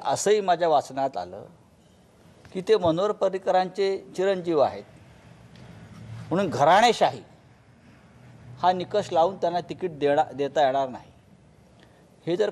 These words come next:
खरं असेल तर गोव्यात मी आजची यादी पाहिली तर वाळपई,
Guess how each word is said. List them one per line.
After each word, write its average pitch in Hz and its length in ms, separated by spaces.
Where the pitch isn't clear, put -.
खरं 208 160
असेल 127 600
तर 165 100
गोव्यात 139 420
मी 151 140
आजची 131 340
यादी 151 280
पाहिली 104 360
तर 151 200
वाळपई, 151 680